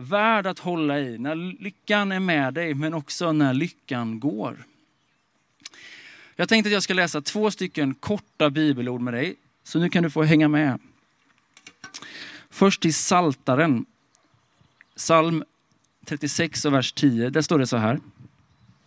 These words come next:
"Ty hos dig, Gud,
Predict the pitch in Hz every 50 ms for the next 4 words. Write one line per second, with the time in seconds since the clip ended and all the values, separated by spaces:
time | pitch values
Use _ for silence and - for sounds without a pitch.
0 | _ _ _ _ _ _ _ _ _ - - - - - - - - - - _
1 | _ _ - - - - - - - - - - - - - - - - - _
2 | _ - _ _ _ _ _ - - - _ _ _ _ _ _ - _ _ _
3 | - - _ _ _ - _ _ _ _ _ _ _ - - - - - 220 220
4 | 226 196 196 196 190 - - - 151 139 180 185 185 190 208 208 196 170 143 127
5 | 139 135 143 165 170 143 117 -